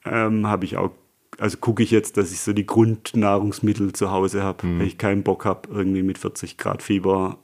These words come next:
Speaker 1: äh, jetzt noch
Speaker 2: Ja.
Speaker 1: eine Tüte Nudeln kaufen zu müssen, äh, damit man was zu essen hat zu Hause. Wenn das schon in Preppen fällt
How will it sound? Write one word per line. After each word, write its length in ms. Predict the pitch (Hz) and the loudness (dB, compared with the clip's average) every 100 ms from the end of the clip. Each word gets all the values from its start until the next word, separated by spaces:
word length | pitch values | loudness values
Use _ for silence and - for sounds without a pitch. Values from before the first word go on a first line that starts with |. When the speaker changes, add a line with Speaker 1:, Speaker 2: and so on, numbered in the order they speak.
| - | -8
Speaker 1:
äh, 300 | 98 92 90 | -6 -4 -4
jetzt 200 | 90 95 | -6 -8
noch 180 | 87 - - _ _ - _ - | -8 -10 -20 _ _ -20 _ -2
Speaker 2:
Ja. 160 | 87 | 0
Speaker 1:
eine 160 | 107 104 | 2 2
Tüte 240 | 107 101 | 2 2
Nudeln 340 | 98 101 107 98 | 2 2 2 0
kaufen 320 | 101 95 98 | 0 0 -2
zu 80 | 95 | 0
müssen, 380 | 98 92 85 - _ - - - - _ _ - | 0 -2 -6 -12 _ -20 -20 -20 -20 _ _ -2
äh, 300 | 104 95 92 | 0 0 0
damit 300 | 95 101 - | -2 -2 0
man 120 | 98 | -2
was 260 | 92 - - | -2 -8 -6
zu 120 | - | -2
essen 300 | 95 87 95 | 0 2 0
hat 180 | 95 - | 0 -8
zu 160 | - 98 | -6 -2
Hause. 380 | 92 90 90 82 _ - - - _ _ | 0 -2 -6 -10 _ -20 -20 -20 _ _
Wenn 160 | 110 110 | 4 6
das 140 | 113 | 6
schon 180 | - 123 | 6 4
in 120 | 113 | 4
Preppen 340 | 101 120 - 127 | 4 4 6 4
fällt 520 | 131 120 123 117 | 8 10 8 4